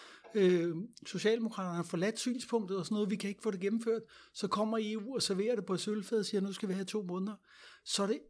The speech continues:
edderbukme også svært at argumentere for, at det er svine venstreorienteret at være mega modstander af E U og sige nej til alt det, de kommer med. Når der faktisk på nogle områder er bedre, E U kommer med bedre ting. Og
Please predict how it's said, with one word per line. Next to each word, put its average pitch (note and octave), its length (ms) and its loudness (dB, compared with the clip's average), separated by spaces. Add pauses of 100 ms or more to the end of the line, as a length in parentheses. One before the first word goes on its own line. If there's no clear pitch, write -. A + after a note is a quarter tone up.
(140)
edderbukme G#3+ 520 2
også G3 180 0
svært G3+ 240 4
at G#3+ 60 -6
argumentere F#3+ 520 0
for, F3+ 120 0
at F3+ 60 -4
det G3+ 100 -2
er F#3 40 0
svine G#3+ 400 2
venstreorienteret F#3+ 760 0
at F3 80 -4
være E3 140 0
mega G#3 340 0
modstander F#3+ 520 2
af F#3 60 -2
E F#3 160 -2
U F#3+ 180 -4
og G3+ 80 -2
sige F3+ 200 -2
nej E3 220 -4
til F#3 120 -4
alt F#3 180 -4
det, F#3+ 100 -4
de G3 60 -6
kommer G#3+ 280 -2
med. F#3+ 140 -4 (500)
Når F3+ 320 10
der E3+ 100 4
faktisk G#3 520 0 (400)
på G#3 120 8
nogle A#3+ 360 12
områder D#3+ 440 4 (140)
er F3 100 6
bedre, F#3+ 440 12 (160)
E G#3+ 160 4
U G3+ 200 -2 (760)
kommer A#3 300 4
med F#3 160 6
bedre F3 280 2
ting. G#3 240 -2 (340)
Og F#3 260 0